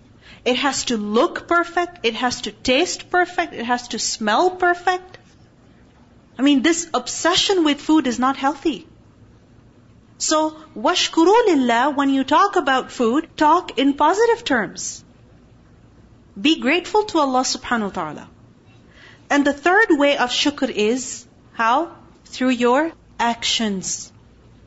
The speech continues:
Through your actions. How? That Allah subhanahu wa ta'ala made you happy by giving you this food. He gave you satisfaction by providing you this food.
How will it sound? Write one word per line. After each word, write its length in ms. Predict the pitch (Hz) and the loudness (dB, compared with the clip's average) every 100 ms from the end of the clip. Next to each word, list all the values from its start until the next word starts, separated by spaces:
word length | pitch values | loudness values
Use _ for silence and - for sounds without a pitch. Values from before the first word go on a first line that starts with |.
| - - - | -20 -20 -12
Through 240 | - 254 254 | -2 0 2
your 120 | 247 | 0
actions. 840 | 240 247 - 240 202 170 - - - - - | -2 -4 -6 -6 -8 -12 -16 -18 -20 -20 -6
How? 400 | 247 254 320 330 - - - - | 0 2 2 -2 -12 -20 -8 -4
That 180 | 269 | 0
Allah 260 | 254 262 294 | 0 0 0
subhanahu 480 | - 330 - 294 277 | 0 -4 -2 0 2
wa 60 | 269 | 0
ta'ala 160 | 247 | 0
made 320 | 240 240 254 | 0 0 0
you 360 | 226 226 285 339 | -2 0 2 2
happy 720 | 311 302 262 247 226 302 - - - - | 2 0 0 -4 -4 -6 -8 -18 -20 -14
by 200 | 196 240 | -4 -2
giving 400 | 233 220 247 277 | 0 -2 0 0
you 160 | 262 277 | 0 -2
this 240 | 277 - | -4 -6
food. 380 | - 240 220 262 - - - - _ - - - - | -4 -2 -2 -4 -10 -20 -20 -20 _ -20 -20 -20 -4
He 140 | 262 | -2
gave 420 | 208 196 262 320 294 | -2 0 2 2 2
you 160 | 302 | 2
satisfaction 1200 | - 277 262 247 - 269 277 269 - 254 220 254 285 - _ _ _ - - | 0 0 2 0 -2 0 0 0 -2 -2 -2 -4 -8 -16 _ _ _ -20 -8
by 360 | 185 247 247 | 0 2 0
providing 760 | 247 - 240 240 254 311 320 294 | -2 -2 0 2 2 4 4 4
you 160 | 277 240 | 2 0
this 240 | 247 - | -2 -4
food. 420 | - 226 226 262 | -2 -2 -2 -6